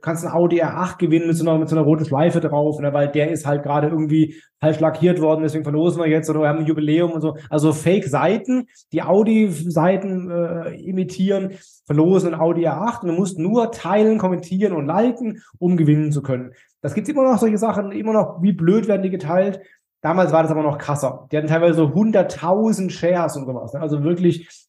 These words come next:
eine x-fache Millionen Reichweite. Da müsste rein rechnerisch, müsste fast jeder Facebook-User in Deutschland das irgendwie im Feed gehabt haben, so, also riesig. Und dann habe ich dazu mal spontan ein Video gemacht,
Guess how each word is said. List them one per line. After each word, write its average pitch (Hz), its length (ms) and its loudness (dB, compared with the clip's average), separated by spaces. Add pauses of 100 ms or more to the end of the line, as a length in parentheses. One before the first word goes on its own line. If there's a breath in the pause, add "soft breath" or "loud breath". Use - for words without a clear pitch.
(140)
eine 151 440 2
x-fache 185 360 0
Millionen 170 440 2
Reichweite. 151 720 -2 (340 loud breath)
Da 143 160 2
müsste 180 240 2
rein 175 160 2
rechnerisch, 180 400 0
müsste 175 320 0
fast 170 220 -2
jeder 170 200 2
Facebook-User 175 540 0
in 165 60 0
Deutschland 165 440 -2
das 151 220 -2
irgendwie 190 520 0
im 185 100 0
Feed 214 240 2
gehabt 151 280 0
haben, 156 300 -2
so, 170 140 2
also 160 280 2 (140)
riesig. 151 640 0 (760 soft breath)
Und 156 100 0
dann 160 140 2
habe 202 160 0
ich 190 100 -2
dazu 208 340 -2
mal 196 300 0
spontan 180 540 -4
ein 175 100 0
Video 175 260 2
gemacht, 131 360 -4